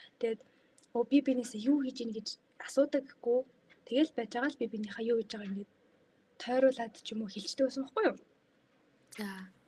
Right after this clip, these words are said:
Speaker 1: Тэгээд нэг тиймэрхүү байжсэн чинь намайг нэг өдөр ихэртэйгээ танилцуулаад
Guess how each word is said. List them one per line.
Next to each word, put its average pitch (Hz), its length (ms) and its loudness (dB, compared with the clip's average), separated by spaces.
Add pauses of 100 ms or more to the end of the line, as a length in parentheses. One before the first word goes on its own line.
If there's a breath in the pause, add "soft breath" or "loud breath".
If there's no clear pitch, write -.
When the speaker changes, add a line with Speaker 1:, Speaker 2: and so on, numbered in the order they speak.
(520 loud breath)
Speaker 1:
Тэгээд 294 360 2 (200 loud breath)
нэг 254 160 -8
тиймэрхүү 269 400 2
байжсэн 240 360 -2
чинь 233 140 -8
намайг 233 220 -4
нэг 240 160 2
өдөр - 200 -6
ихэртэйгээ 277 480 -2
танилцуулаад 226 540 -4